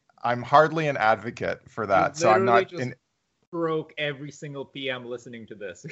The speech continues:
Speaker 2: <laughs>
Speaker 1: Y-, yeah, uh, yeah. So what I do is I just have a, I guess you would say a sixth sense of,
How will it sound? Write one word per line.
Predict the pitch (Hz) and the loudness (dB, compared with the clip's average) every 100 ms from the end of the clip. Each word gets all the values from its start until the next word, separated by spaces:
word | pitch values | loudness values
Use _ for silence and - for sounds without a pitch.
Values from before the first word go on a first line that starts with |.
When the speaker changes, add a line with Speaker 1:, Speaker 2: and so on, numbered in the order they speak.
| - | -16
Speaker 2:
<laughs> | - | -10
Speaker 1:
Y-, | 147 - | -8 2
yeah, | 151 127 98 80 | 6 8 6 2
uh, | 113 | 0
yeah. | 147 117 82 - _ | 4 4 2 -6 _
So | - 147 139 135 131 - _ _ _ | 2 6 8 6 0 -12 _ _ _
what | 123 151 | 2 8
I | 156 180 | 8 6
do | 151 165 165 160 - | 0 -2 -2 -4 -4
is | 131 123 | -2 4
I | 135 147 | 6 6
just | 165 156 | 2 -2
have | - 135 135 117 - | 4 4 4 0 -2
a, | 117 117 113 110 107 - | 0 0 -2 -4 -8 -2
I | |
guess | 135 160 | -2 0
you | 190 | -2
would | 156 | -4
say | - 131 | 2 2
a | |
sixth | 107 - 135 131 - | 2 -2 -2 -4 0
sense | 117 101 87 - - - _ _ _ _ _ _ | 2 2 0 -8 -14 -16 _ _ _ _ _ _
of, | 101 104 101 98 95 - | 6 10 10 8 4 -6